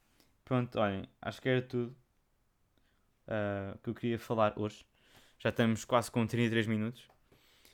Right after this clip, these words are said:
Ahm, já sabem, ah, temas que queiram que eu fale. Hoje não falei de uma palavra sem à toa porque não,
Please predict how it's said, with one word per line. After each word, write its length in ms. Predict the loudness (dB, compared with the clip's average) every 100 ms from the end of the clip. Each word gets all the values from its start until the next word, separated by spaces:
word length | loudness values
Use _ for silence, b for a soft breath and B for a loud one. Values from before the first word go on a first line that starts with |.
| b b b -10 0
Ahm, 1120 | 2 2 0 -2 -2 0 0 -2 -2 -4 -6 -12 _ _ _ _ _ -20 -20 -2
já 140 | -2
sabem, 460 | 4 6 4 2 -8 -16 _ _ _ _ b b b -2
ah, 340 | 2 4 2 0
temas 320 | -2 0 0 0
que 60 |
queiram 200 | 0 0
que 80 | 0
eu 60 | -2
fale. 480 | 4 4 4 0 -4
Hoje 180 | -2 0
não 80 | 0
falei 240 | 4 2
de 40 | 2
uma 120 | 0
palavra 260 | 4 4
sem 160 | 4 -2
à 60 | -2
toa 160 | -6
porque 280 | -8 -10 -4
não, 480 | 0 0 -2 -4